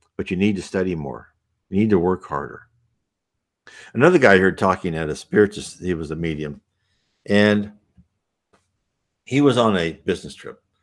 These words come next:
He was at a restaurant drinking a glass of wine. He says, "Oh, it's so nice to finally relax, not do anything." And then a spirit said, "Oh, no, sorry.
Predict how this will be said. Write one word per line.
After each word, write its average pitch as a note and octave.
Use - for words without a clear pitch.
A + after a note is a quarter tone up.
He G#2
was G#2
at C3+
a B2
restaurant G2
drinking F#2+
a E2
glass D#2
of C#2+
wine. C2+
He C#2
says, -
"Oh, G#2
it's -
so A#2+
nice F2
to -
finally F#2
relax, D2+
not D2
do D#2
anything." D2+
And F2
then F2+
a E2
spirit E2
said, -
"Oh, B2
no, F#2+
sorry. A2